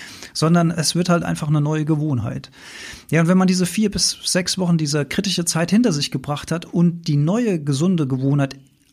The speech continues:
hat sich als neue Gewohnheit im System verdrahtet, dann ist es oft so, dass wir dann,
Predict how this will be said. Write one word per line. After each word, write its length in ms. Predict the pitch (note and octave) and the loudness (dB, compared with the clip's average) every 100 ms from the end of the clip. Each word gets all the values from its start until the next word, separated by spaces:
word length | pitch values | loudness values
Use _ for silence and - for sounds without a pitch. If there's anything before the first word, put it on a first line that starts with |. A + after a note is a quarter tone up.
| _ | _
hat 200 | - G3+ | -4 -2
sich 240 | - F3 - | -2 -4 -4
als 240 | D3+ - | -4 0
neue 400 | D3+ E3+ G#3 G#3+ | 4 4 4 2
Gewohnheit 580 | D#3 C#3+ D#3 F#3 C#3+ - - | 2 -2 0 2 0 -2 -4
im 160 | D#3+ | -2
System 720 | D3 C3+ - - E3+ C#3+ C3 - - | 0 -2 -4 -2 0 0 -2 -6 -6
verdrahtet, 960 | C3 C3 C#3 A3+ B3 - F#2 G#2+ - _ _ - - - _ _ | -6 -4 -4 -2 -4 -4 -6 -6 -10 _ _ -20 -20 -20 _ _
dann 160 | - F#3+ | 0 2
ist 100 | G3+ | 2
es 160 | F3 - | 0 -2
oft 260 | C4 B3+ | -2 -2
so, 180 | - A3+ | -2 0
dass 220 | G3 - | 0 -2
wir 80 | D#3 | -2
dann, 520 | C#3 G3 A3 B3 B3 | 0 2 2 2 -2